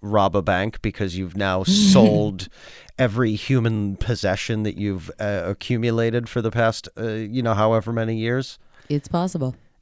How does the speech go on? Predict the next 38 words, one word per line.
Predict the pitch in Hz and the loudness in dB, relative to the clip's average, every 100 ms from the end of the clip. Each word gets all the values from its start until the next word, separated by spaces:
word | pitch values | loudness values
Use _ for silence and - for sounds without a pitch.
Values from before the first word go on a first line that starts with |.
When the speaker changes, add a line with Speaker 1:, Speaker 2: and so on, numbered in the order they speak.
| - | -6
Speaker 1:
I | - 98 | -2 2
mean, | 107 | 2
it | 113 | 4
is | 120 170 139 | 4 4 2
possible, | 117 82 - 87 87 90 | 0 -2 -4 -4 -2 -2
but, | 85 104 95 85 | 0 2 2 0
the, | 98 - 113 | -6 -4 -2
I | |
mean, | 107 107 98 | -2 0 0
I | 95 | -2
think | - 98 | -4 -8
that's | 85 98 95 - - | -2 0 2 0 -4
where | 98 92 87 92 | -2 0 0 -2
the | 90 | -4
whole | 98 95 | -4 -6
choice | - - 113 101 - | -6 -6 -2 -2 -2
thing | - 85 78 | -4 -6 -6
gets | 90 - | -8 -6
thrown | 104 92 87 | -4 -4 -4
out | 85 | -6
the | 85 | -6
window. | 90 85 - 57 - - - - | -8 -8 -10 -12 -14 -18 -20 -8
It | 107 120 | -4 0
may | 147 | 2
be | 165 156 | 4 2
a | |
choice | 113 - 113 - | 2 0 0 0
to | - | -4
pick | 117 - | -4 -2
up | 92 - | -2 -2
initially. | 73 76 98 127 123 135 135 - _ - - _ _ _ - | -4 -4 -4 -2 0 0 -2 -8 _ -20 -20 _ _ _ 0
After | 110 113 - | 2 2 2
a | 104 | 2
while, | 92 98 95 90 | 4 4 4 2
it | 90 | -2
consumes | - 92 - - 98 92 85 | -6 -6 -4 -2 -2 -4 -6
you | 78 80 - _ _ _ | -6 -8 -10 _ _ _
in | 117 | -4